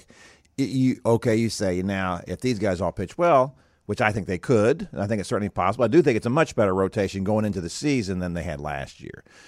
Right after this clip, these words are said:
So, eh, they could do that, but then the point is, but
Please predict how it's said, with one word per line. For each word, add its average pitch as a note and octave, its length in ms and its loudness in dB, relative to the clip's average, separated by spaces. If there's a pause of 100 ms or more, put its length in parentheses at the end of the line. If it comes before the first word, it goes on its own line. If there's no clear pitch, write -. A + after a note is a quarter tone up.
(160)
So, A#2+ 580 4 (580)
eh, - 160 -14
they A#2 220 -2
could A3 360 2
do B2 200 4
that, D#2+ 320 -2
but A#2 100 -4
then G#3+ 140 4
the G3+ 60 -2
point A#2+ 300 0
is, G#2+ 280 -2 (200)
but G2+ 160 -4